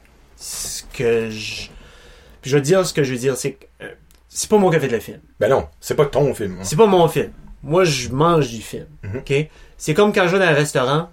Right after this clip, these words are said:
Speaker 1: quand ce qui me donne une assiette, je mets pas du sel et du poivre dedans.
Speaker 2: Ok.
Speaker 1: Je le goûte.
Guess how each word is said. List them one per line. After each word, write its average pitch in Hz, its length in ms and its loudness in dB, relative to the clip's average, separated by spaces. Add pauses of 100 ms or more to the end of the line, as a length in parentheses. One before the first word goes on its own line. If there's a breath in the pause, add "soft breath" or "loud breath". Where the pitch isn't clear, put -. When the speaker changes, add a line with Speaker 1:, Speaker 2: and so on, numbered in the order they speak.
(120)
Speaker 1:
quand 143 100 -4
ce - 60 -8
qui 151 80 0
me 143 60 4
donne 165 120 4
une 175 120 4
assiette, 175 360 2
je 123 60 -6
mets 120 120 -2
pas 160 120 0
du 139 100 -4
sel 156 300 2
et - 20 -6
du 123 100 -12
poivre 131 280 -2
dedans. 110 220 -4 (120)
Speaker 2:
Ok. 92 140 -6 (280)
Speaker 1:
Je 127 140 -8
le 139 100 4
goûte. 139 240 2